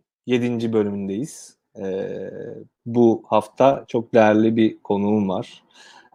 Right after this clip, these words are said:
Ee, benim de aynı zamanda tez hocam olan, beraber tez yazdığım Gökhan Karabul, Profesör Doktor Gökhan Karabul,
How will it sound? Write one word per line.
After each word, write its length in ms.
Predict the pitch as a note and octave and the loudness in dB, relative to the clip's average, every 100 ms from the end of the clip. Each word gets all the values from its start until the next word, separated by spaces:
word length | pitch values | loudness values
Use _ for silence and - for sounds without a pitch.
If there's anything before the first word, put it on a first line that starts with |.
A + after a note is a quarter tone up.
| A2 | -2
Ee, 320 | G2 F#2 F2+ - - - _ _ _ _ - | 0 0 -2 -4 -8 -14 _ _ _ _ 2
benim 320 | A2+ A2+ A2+ | 4 6 6
de 180 | A2 A2 A2 | 6 6 4
aynı 220 | A2 G#2+ | 0 2
zamanda 580 | A2+ G#2+ G#2+ G#2+ G#2 - | 2 4 2 2 2 2
tez 220 | A2 G#2+ | 0 2
hocam 260 | G2+ G2+ | 0 0
olan, 300 | G2 G2+ B2 - | 0 -2 -4 -4
beraber 560 | G2 G2+ G2+ G2 G#2 - _ | -2 0 0 0 -4 -6 _
tez 200 | G2+ G2 | -6 -2
yazdığım 540 | F#2+ F#2+ F#2+ G#2+ C#3+ _ _ - - - - | -2 -2 -2 -4 -4 _ _ -20 -20 -20 -8
Gökhan 420 | A2 A2 G#2 A2 | 2 4 4 0
Karabul, 400 | A2+ A2 F#2+ F#2 | 4 2 2 -4
Profesör 440 | - G2+ - G#2 G2 | 0 0 0 -2 -2
Doktor 340 | - - A2+ | 0 2 2
Gökhan 300 | G2+ G#2 G#2 | 2 -2 0
Karabul, 360 | G#2 G2+ G2 | 2 2 0